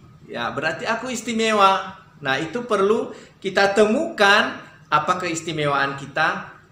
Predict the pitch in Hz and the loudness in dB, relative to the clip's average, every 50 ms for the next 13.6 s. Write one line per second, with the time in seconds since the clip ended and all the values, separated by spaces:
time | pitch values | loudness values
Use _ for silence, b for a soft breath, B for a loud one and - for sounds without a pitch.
0 | _ - - 135 143 143 139 139 147 139 143 139 135 135 127 120 123 110 104 110 | _ -14 -8 -2 -2 -2 -2 -2 -4 -4 -4 -4 -6 -4 -2 -2 -2 -2 -2 -6
1 | 110 110 107 113 123 135 135 - - - - 151 147 170 170 175 175 202 233 220 | -10 -10 -8 -6 -8 -8 -8 -10 -12 -6 -4 -2 0 2 2 2 2 2 2 2
2 | 208 208 196 - 233 220 185 180 180 - 202 190 190 196 196 B B B B B | 2 0 0 -2 -6 -4 -4 -4 -4 -2 0 0 0 0 -2 B B B B B
3 | B - 160 147 151 151 156 156 160 160 170 185 208 240 226 220 - - 220 214 | B -8 -4 -2 -2 0 -2 -2 -4 -4 -2 -2 -2 -2 -2 -2 -2 0 0 0
4 | 208 196 180 175 175 170 170 170 170 170 165 170 170 165 165 170 - 185 190 185 | 0 -2 0 2 4 4 4 4 2 2 0 -2 -2 -2 -2 -4 -6 -6 -6 -6
5 | - - 233 240 240 233 - - - - - 175 180 175 175 - 175 165 160 160 | -4 -4 -4 -4 -4 -6 -8 -12 -14 -10 -8 -6 -6 -6 -6 -6 -4 -4 -2 -2
6 | 160 160 165 170 175 185 196 185 180 175 - 180 180 175 175 - - - 151 143 | 0 0 0 0 0 -2 -6 -4 -4 -6 -2 -2 -2 -2 -4 -8 -12 -16 -12 -10
7 | 156 165 180 185 185 190 185 - 196 185 180 - 185 170 165 160 - 165 165 170 | -6 -2 2 4 4 4 2 0 -6 -6 -4 -2 0 0 0 0 0 -2 -2 -2
8 | 202 208 - 170 165 165 185 214 226 - - - - - - - 165 165 165 175 | -4 -4 -2 0 0 2 2 0 0 -4 -8 -14 -18 -14 -8 -4 -4 -4 -2 0
9 | 175 175 175 170 - 175 180 180 180 139 139 - - 147 139 147 170 202 240 294 | 2 2 2 2 0 -2 -2 -2 -2 -2 -6 -8 -8 -8 -8 -6 -4 -4 -4 -4
10 | 415 - B B B B B - 151 151 156 160 151 156 151 151 160 175 185 202 | -6 -8 B B B B B -8 -6 -6 -6 -8 -8 -4 0 0 2 2 2 2
11 | 214 233 233 - - - - - - - 180 185 185 180 180 185 180 180 185 190 | 0 -2 -4 -10 -16 -20 -20 -20 -10 -4 -2 -2 0 0 0 0 0 0 -2 -2
12 | 190 185 - - 240 247 - 214 196 190 196 214 226 220 - - - - - 151 | -2 -2 -4 -6 -8 -6 0 2 2 2 2 0 -2 -2 -4 -8 -12 -4 0 0
13 | 151 160 - - - - 226 240 - - - | 2 2 0 -4 -6 -6 -6 -6 -6 -10 -12